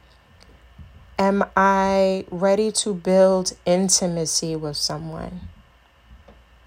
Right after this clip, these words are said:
How do I handle conflict? How do I handle disagreements? How do I handle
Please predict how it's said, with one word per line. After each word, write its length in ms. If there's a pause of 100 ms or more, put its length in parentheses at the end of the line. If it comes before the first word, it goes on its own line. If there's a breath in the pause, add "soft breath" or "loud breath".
(500 soft breath)
How 420
do 220
I 100
handle 760
conflict? 760
How 260
do 180
I 120
handle 680
disagreements? 920
How 320
do 220
I 200
handle 680